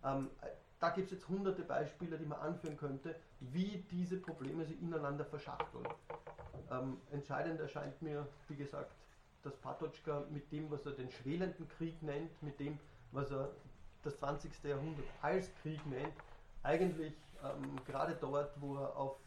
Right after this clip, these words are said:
die großen Errungenschaften der Sozialpolitik et cetera sozusagen hingewiesen hat, die wiederum genau für diese Erfahrung der Sch-, Nachtseite unsensibel machen, eigentlich schon, äh, die Ouvertüre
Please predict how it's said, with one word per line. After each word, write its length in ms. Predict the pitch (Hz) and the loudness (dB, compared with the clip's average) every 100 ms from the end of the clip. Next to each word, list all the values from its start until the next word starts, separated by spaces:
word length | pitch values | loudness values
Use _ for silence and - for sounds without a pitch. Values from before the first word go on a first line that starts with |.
| - - - | -18 -12 -10
die 80 | 135 | -2
großen 480 | 139 190 214 170 | 4 4 4 2
Errungenschaften 720 | 151 143 160 160 147 139 - 120 | 2 2 4 2 2 -2 -2 -6
der 100 | 113 | -8
Sozialpolitik 880 | 113 127 120 - - 143 - 147 | -2 2 2 2 -2 -4 -4 -8
et 120 | 131 - | -8 -2
cetera 440 | 135 147 143 143 - - | -2 -2 -2 0 -2 -6
sozusagen 380 | - 135 131 127 | -12 -10 -6 -4
hingewiesen 560 | 135 147 147 139 135 131 | -2 -2 -2 -2 -4 0
hat, 180 | 139 - - - - - - | 0 -2 -10 -14 -16 -14 -4
die 120 | 143 | 2
wiederum 520 | 170 180 170 156 147 131 - | 6 8 8 6 2 -4 -4
genau 260 | 135 135 | 0 0
für 140 | 143 143 | 0 -4
diese 240 | 139 147 | -2 -2
Erfahrung 500 | 131 131 135 147 139 - - - - | 0 2 4 4 0 -4 -14 -10 -4
der 140 | - | -4
Sch-, 480 | - - - - 123 | -4 -8 -10 -10 -4
Nachtseite 800 | 127 147 - - 143 135 - - - - - - - - - 220 | -2 -2 -4 -2 0 0 -2 -4 -6 -14 -16 -16 -16 -18 -10 0
unsensibel 580 | 220 170 143 139 123 117 | 2 2 0 -2 -2 -2
machen, 300 | 120 - 160 - - - - - - | -4 -4 -10 -14 -20 -20 -20 -6 2
eigentlich 360 | 160 180 170 | 6 6 2
schon, 480 | - 160 151 151 147 - - - | 2 2 2 -2 -4 -6 -12 -4
äh, 220 | 139 139 139 | 0 0 0
die 60 | 151 | -4
Ouvertüre 680 | 143 143 - 170 180 120 | 0 0 0 2 4 4